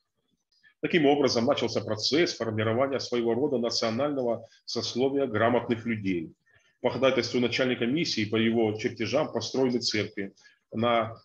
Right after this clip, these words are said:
э, реках Тегили, Ичи и Ключевки. В Верхнекамчатском остроге молитвенный дом преобразован в церковь.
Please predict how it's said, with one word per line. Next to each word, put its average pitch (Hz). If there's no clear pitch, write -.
э, 107
реках 117
Тегили, 131
Ичи 123
и -
Ключевки. 90
В 113
Верхнекамчатском 117
остроге 131
молитвенный 117
дом 143
преобразован 107
в 117
церковь. -